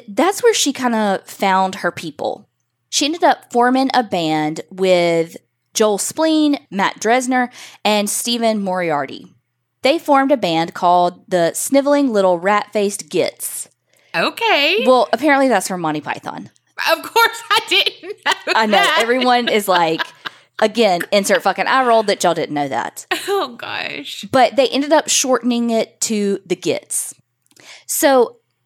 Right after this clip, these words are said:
Speaker 1: at school, the band, the Gits, was kind of,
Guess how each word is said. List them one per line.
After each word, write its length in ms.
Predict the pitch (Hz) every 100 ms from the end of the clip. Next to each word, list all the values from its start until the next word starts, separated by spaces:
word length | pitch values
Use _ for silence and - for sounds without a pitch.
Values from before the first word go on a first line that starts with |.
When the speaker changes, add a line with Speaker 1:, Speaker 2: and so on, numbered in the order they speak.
| _ _ _ _ _ _ -
Speaker 1:
at 280 | 254 480 -
school, 720 | - - 311 359 190 165 - _ _
the 160 | 202 262
band, 440 | 240 311 427 254
the 60 | 202
Gits, 440 | 196 359 302 -
was 200 | 233 254
kind 220 | - 294 508 480
of, 180 | -